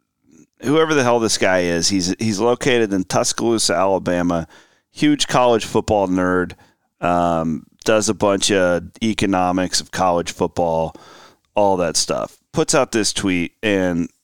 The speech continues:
you know, of course, you know, all the Big twelve knuckleheads like me got a hold of it.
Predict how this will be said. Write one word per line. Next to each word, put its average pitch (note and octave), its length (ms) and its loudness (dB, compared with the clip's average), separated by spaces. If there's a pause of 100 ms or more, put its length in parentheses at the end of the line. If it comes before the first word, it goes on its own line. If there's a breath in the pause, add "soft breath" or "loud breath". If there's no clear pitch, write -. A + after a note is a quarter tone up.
(180)
you A2 120 0
know, D#2+ 140 -2
of D#2+ 140 -6
course, G#2+ 500 -2
you G#2+ 120 -2
know, F#2 100 2
all F2+ 120 2
the F2 80 -4
Big E2 240 -4
twelve E2 400 -2 (1000)
knuckleheads F#2 640 0
like E2+ 200 -2
me F2+ 220 0
got D#2 180 -2
a - 20 -8
hold D2+ 200 -6
of D2+ 100 -6
it. E2+ 160 -2